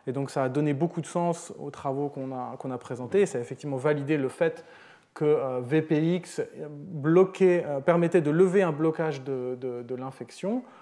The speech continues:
en dégradant une protéine qui, normalement, euh, empêche la reverse transcription, donc empêche la, la production d'A D N viral. Euh, peut-être ce qui est intéressant de noter ici, c'est que V P X qui dégrade sam H D un est présent, euh, dans, dans le V I H deux,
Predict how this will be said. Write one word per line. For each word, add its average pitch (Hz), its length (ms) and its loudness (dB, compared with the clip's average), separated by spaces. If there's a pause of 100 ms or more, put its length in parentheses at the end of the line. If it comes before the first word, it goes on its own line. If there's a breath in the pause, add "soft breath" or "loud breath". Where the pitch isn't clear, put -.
(180 loud breath)
en 127 80 -6
dégradant 160 400 0
une 147 80 -4
protéine 151 480 -6
qui, 147 140 -10
normalement, 131 680 -8 (120)
euh, 113 180 -16 (300)
empêche 180 320 0
la 135 80 -4
reverse 123 280 -10
transcription, 120 460 -16
donc 117 220 -16
empêche 147 440 -6
la, 110 300 -12 (340 soft breath)
la 135 80 -4
production 143 440 -4
d'A 127 140 -6
D 123 100 -8
N 139 140 -6
viral. 120 300 -10 (800 loud breath)
Euh, 139 300 2 (720)
peut-être 196 140 6
ce - 60 -8
qui 226 60 2
est - 20 4
intéressant 202 380 2
de 202 40 2
noter 202 220 2
ici, 214 200 -2
c'est 214 180 0
que - 160 -8
V 170 200 2
P 202 300 2
X 214 140 -4
qui 165 140 -8
dégrade 160 340 0
sam 156 240 -4
H 147 160 -4
D 151 180 -4
un 214 260 -2 (380 loud breath)
est 147 100 -2
présent, 202 600 2
euh, 151 320 -2
dans, 165 300 0
dans 180 180 4
le 185 60 2
V 170 160 4
I 165 100 4
H 143 180 2
deux, 208 320 2